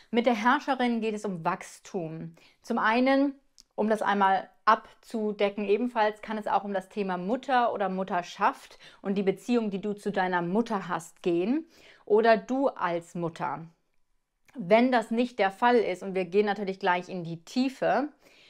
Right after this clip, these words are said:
wenn das nicht der Fall ist, dann kann es mit der Herrscherin darum gehen, sich um etwas oder jemanden zu kümmern, seine Zeit und Liebe in eine Angelegenheit oder Situation zu stecken, damit diese Situation aufblüht.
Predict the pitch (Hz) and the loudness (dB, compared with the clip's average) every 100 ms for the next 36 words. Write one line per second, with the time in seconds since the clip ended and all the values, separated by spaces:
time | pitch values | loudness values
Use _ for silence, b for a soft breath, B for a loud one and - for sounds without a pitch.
0 | b b b 165 196 262 262 254 254 254 | b b b 2 4 4 2 2 0 0
1 | 233 233 233 240 247 180 175 180 180 214 | -2 -2 2 2 2 0 -4 -6 -4 -2
2 | 208 - - - 202 208 - 190 202 220 | -2 -6 -12 -2 -2 0 0 2 4 2
3 | 262 214 190 180 170 180 202 247 240 233 | 2 -4 -4 -4 4 6 6 4 0 2
4 | 247 196 196 202 - 190 190 - 226 277 | 2 0 -2 -4 -2 -4 -2 -6 -4 -4
5 | - 208 185 196 220 202 180 185 - 175 | -6 -4 -4 -4 -2 -4 -6 -8 -10 -12
6 | - - 196 185 190 254 - _ B B | -10 2 2 2 0 -2 -8 _ B B
7 | B B 208 190 180 - 214 208 220 220 | B B -2 0 -4 -6 0 2 2 0
8 | 214 175 165 170 214 233 214 208 185 160 | -4 -10 -10 -4 -2 2 6 6 4 -2
9 | 170 170 - 226 240 214 202 208 202 190 | -2 -2 -2 0 2 2 2 2 0 0
10 | 196 180 175 170 170 170 165 - 240 277 | 0 -2 -6 -6 -6 -4 -4 -2 -2 -2
11 | - 190 - 170 170 220 311 B B B | -4 -8 -4 -4 -4 -4 -4 B B B
12 | 208 214 254 - 262 262 233 240 233 226 | -2 0 -2 -4 -4 -2 -2 -2 -4 -4
13 | - 214 220 - 220 247 240 - 175 156 | -4 -4 -2 0 2 2 -2 -8 -8 -8
14 | - - | -10 -20